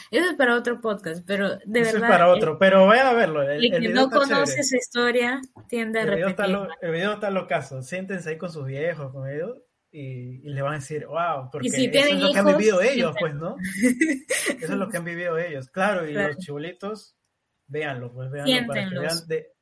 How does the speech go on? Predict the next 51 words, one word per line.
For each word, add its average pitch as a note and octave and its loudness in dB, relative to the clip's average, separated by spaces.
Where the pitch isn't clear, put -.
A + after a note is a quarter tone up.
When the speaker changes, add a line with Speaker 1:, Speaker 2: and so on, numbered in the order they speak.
Speaker 1:
Ajá. G3+ -12
Speaker 2:
do-, D#3+ -4
de D3 -8
dónde, D#3+ -4
todo F3 0
lo F3 -4
que D#3+ -10
pasaron D#3 -10
sus C#3+ -14
papás, D#3 -8
lo D3 -14
que C#3 -10
pasamos F3 -6
nosotros, C#3+ -8
¿no? F3 -10
Porque D3 -12
en C#3+ -8
el C3+ -8
ochenta C#3 -12
y C3 -12
cinco E3 -12
ya D3+ -4
estaba D3 -6
él, E3+ -10
pero C3 -10
yo D#3 -2
nací D#3 -6
en D#3 -8
el D3 -8
ochenta B2+ -10
y C#3 -6
ocho. D3 -10
Speaker 1:
Yo, A3+ -6
yo, A3+ -2
yo A3 -2
Speaker 2:
O - -2
sea, D#3 2
yo - 0
Speaker 1:
todavía F#3+ 4
no. F#3+ 6
Speaker 2:
nací, G3 4
Speaker 1:
Yo B3+ 6
viví B3 2
Speaker 2:
yo C4+ 4
Speaker 1:
el C4+ 0
Speaker 2:
nací A3+ 2
Speaker 1:
segundo. A#3 0
Speaker 2:
en, C#3+ -8
yo D#3+ -10
Speaker 1:
El F3 -6
Speaker 2:
nací F3+ -4